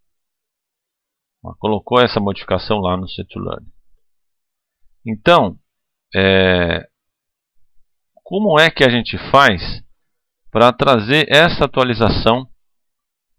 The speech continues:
para o nosso computador local? Eu vou mostrar isso agora. Então, eu vou para a pasta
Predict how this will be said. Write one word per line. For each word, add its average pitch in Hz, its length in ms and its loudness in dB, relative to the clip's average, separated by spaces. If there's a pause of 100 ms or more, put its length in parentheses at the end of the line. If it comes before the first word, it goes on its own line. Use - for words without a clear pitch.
para 131 400 4
o 135 120 -6
nosso 113 380 -4
computador 104 680 0 (680)
local? 101 500 -4 (880)
Eu 98 100 -8
vou 113 100 -4
mostrar 120 400 -2
isso 107 180 -4
agora. 98 420 -2 (1300)
Então, 117 260 -4
eu 147 100 0
vou 104 400 -2
para 139 200 4
a - 20 0
pasta 127 680 0